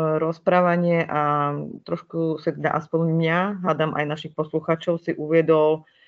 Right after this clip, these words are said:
e, do problematiky, e, čo sa týka, e, deli-, e, deliktov, trestných činov, e,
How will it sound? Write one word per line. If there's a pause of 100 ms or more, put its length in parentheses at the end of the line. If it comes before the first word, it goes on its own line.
(500)
e,
do
problematiky, (220)
e,
čo
sa
týka,
e,
deli-,
e, (760)
deliktov,
trestných
činov,
e,